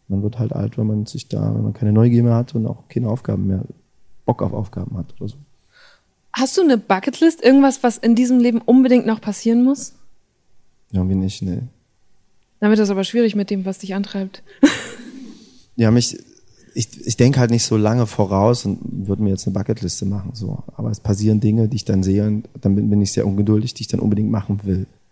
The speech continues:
Speaker 1: So, oder, ähm, und manche Sachen ergeben sich auch ganz geil. So hätte ich die Buck-, auf die Udo Lindenberg Bucketliste wäre ich nie gekommen.
Speaker 2: Mhm.
Speaker 1: So, das, das ist natürlich ein Traum, mit ihm einen Song zu haben. Und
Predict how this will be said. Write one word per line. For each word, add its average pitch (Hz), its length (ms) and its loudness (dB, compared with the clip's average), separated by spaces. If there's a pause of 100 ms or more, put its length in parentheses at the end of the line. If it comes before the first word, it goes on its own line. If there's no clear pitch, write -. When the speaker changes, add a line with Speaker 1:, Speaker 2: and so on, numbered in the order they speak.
(380)
Speaker 1:
So, - 160 -12
oder, 95 420 -4 (500)
ähm, 55 320 -10 (1000)
und - 180 -12
manche 95 200 2
Sachen 101 200 2
ergeben 107 320 0
sich - 140 -6
auch 101 120 -8
ganz 87 240 -6
geil. 104 240 -8
So 95 180 -8
hätte 90 120 -4
ich 98 120 -10
die - 480 -10
Buck-, 101 280 -4
auf - 100 -16
die 101 160 -6 (220)
Udo 104 180 -2
Lindenberg 107 420 2
Bucketliste 104 480 -4
wäre 104 100 0
ich 90 60 -2
nie 101 140 2
gekommen. 101 360 -8 (340)
Speaker 2:
Mhm. 214 280 -6
Speaker 1:
So, - 280 -8 (120)
das, - 240 -6 (140)
das - 220 -12
ist 92 160 -4
natürlich 92 320 -4
ein 90 60 -2
Traum, 117 360 0
mit 90 140 -4
ihm 95 100 0
einen 92 60 -2
Song 113 280 -2
zu 98 220 -4
haben. 92 220 -4
Und 87 180 -6